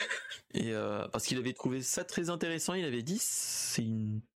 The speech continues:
ça peut être très intéressant. » Il avait vu que le premier épisode avec moi et ma femme.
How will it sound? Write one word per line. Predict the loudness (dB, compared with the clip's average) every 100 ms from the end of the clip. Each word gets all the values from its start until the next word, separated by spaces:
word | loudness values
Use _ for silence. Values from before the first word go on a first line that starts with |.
| -10 -4
ça | -2 0
peut | -2
être | -2 -4
très | 0 0
intéressant. » | 0 0 0 0 0
Il | 2 2
avait | 2 0
vu | 0
que | 0
le | 0
premier | 0 0 0
épisode | 0 0 0
avec | 0 0
moi | -2 -2 -8 _ _ _
et | -2
ma | 0
femme. | 0 -2